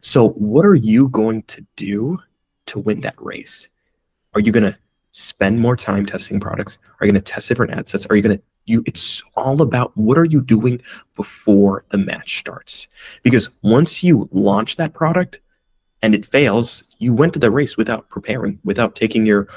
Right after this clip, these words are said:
supplements, without running an extra, without doing those workouts that it takes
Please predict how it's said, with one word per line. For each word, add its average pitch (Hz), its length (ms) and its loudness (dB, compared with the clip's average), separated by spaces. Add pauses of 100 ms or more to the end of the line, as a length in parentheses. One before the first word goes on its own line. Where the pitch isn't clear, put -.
(240)
supplements, - 600 -2
without 110 480 0
running 113 440 2
an 95 100 -4
extra, - 420 -6
without 117 540 -2
doing 131 320 4
those 120 240 -2
workouts 104 500 -8
that 98 140 -8
it - 160 -20
takes - 440 -6